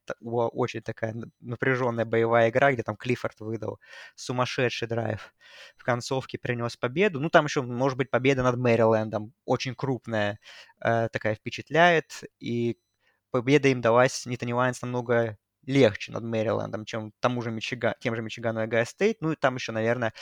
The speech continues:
гостевая победа над Оберном. Но Оберн, как вы понимаете, в этом году далеко не тот, к которому мы привыкли. То есть для Penn State это тоже матч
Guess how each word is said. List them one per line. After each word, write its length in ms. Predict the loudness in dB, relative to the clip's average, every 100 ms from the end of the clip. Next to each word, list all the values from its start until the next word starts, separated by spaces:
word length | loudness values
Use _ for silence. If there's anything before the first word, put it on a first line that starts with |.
| -20 -6
гостевая 340 | -6 2 2 2 2
победа 280 | 2 4
над 180 | 2 -2 -2
Оберном. 480 | -2 -2 -4 -6 -6
Но 160 | -4
Оберн, 260 | -4 -6 -10
как 200 | -16 -18
вы 60 |
понимаете, 540 | -16 -14 -10 -8 -10 -12
в 40 |
этом 220 | -16 -18 -20
году 420 | -12 -6 -6 -6
далеко 360 | -6 -6 -6 -8
не 100 | -6
тот, 340 | -4 -4 -6 -16 -12 -10 -12 -14 _
к 40 |
которому 420 | -8 -4 -2 -2 -4
мы 140 | -6
привыкли. 480 | -2 -2 -2 -4 -2
То 120 | 0
есть 100 | 0
для 100 | -2
Penn 180 | -2 -4
State 380 | -4 0 2 2
это 160 | -2 -4
тоже 360 | -2 -2 -2
матч 580 | -4 0 0 -2 -6 -10